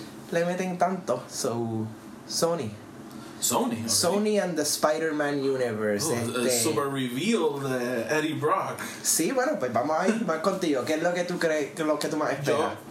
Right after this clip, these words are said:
Speaker 2: Venom.
Speaker 1: Ok.
Speaker 2: Venom es un personaje que desde que yo empecé a leer cómics y no sabía quién era, este dark creature
Speaker 1: Ujú.
Speaker 2: se veía tan cool que yo realmente empecé a leer los cómics por él. O
Speaker 1: Ujú.
Speaker 2: sea, porque he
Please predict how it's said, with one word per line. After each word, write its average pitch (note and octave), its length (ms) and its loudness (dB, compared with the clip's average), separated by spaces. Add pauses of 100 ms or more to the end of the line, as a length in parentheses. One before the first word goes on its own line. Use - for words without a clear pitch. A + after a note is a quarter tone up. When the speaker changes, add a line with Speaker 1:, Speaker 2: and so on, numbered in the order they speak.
(540)
Speaker 2:
Venom. B2 340 2 (440)
Speaker 1:
Ok. C3+ 280 -2 (120)
Speaker 2:
Venom D#3+ 400 2
es E3 180 -2
un D#3+ 120 -4
personaje D3+ 540 0
que D3+ 60 0
desde B2+ 320 0
que A#2 220 2
yo B2 140 -2
empecé B2+ 280 -2
a D3 60 0
leer D3 360 -2
cómics D3 440 -2
y - 20 0
no B2 140 -2
sabía C3+ 240 -2
quién C3+ 220 -4
era, B2+ 380 0 (460)
este A#2 320 -4 (180)
dark B2 280 0 (280)
creature A#2 680 -2
Speaker 1:
Ujú. A2 360 -4
Speaker 2:
se - 180 -6
veía G#2+ 260 -4
tan B2 300 -6 (120)
cool A2 380 -2 (480)
que C3+ 140 0
yo C#3 120 -2
realmente D3 420 0
empecé C3+ 300 -2
a A#2+ 60 2
leer B2 180 0
los C3+ 160 -2
cómics C3+ 500 -2 (120)
por A#2 180 4
él. D4 100 -2 (240)
O C#3+ 60 -4
Speaker 1:
Ujú. A#2+ 80 -2
Speaker 2:
sea, B2 180 2
porque A2+ 180 0 (280)
he D#3 80 0